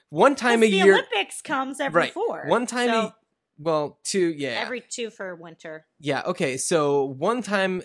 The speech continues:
Speaker 1: a year at least.
Speaker 2: At least.
Speaker 1: Okay, we'll just say that. Um, well, I mean, when I was watching Canada versus United States volleyball,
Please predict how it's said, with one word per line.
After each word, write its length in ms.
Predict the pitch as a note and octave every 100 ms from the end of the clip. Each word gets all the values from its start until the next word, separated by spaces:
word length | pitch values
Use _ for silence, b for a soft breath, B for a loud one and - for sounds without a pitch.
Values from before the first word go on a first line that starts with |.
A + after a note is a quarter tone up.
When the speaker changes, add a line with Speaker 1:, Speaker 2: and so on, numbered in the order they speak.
| -
Speaker 1:
a 60 |
year 300 | D3 D3+ D3+ -
at 240 | B2+ -
least. 640 | B2 C3+ - - - - _ _ _
Speaker 2:
At 180 | G3+ -
least. 320 | F#3 - -
Speaker 1:
Okay, 200 | C3 - -
we'll 140 | C3+
just 180 | C#3 C3
say 100 | B2
that. 220 | A2 G2+ B B B -
Um, 360 | D3 D3 C#3+ C3
well, 320 | E3 F#3+ C4 C4+
I 60 | A3+
mean, 260 | A#3 A#3 G3+ _ _ _ -
when 260 | C#3 D#3
I 120 | E3+ G3+
was 180 | G3
watching 800 | D#3 D3 D#3 - E3 D3+ C#3+ C3+ - _ _ _ _ _ _ _ _ _ -
Canada 720 | D#3 E3 F3 D#3+ D3 C#3 C3+ B2+
versus 720 | C3 A#2+ C3+ C3 C3 - - _ _ _
United 540 | C#3 C#3+ C#3 C3+ C3
States 560 | - C#3+ C3 B2+ - -
volleyball, 1000 | B2 C3 D3 G3+ C#3+ B2 B2 B2 G#2+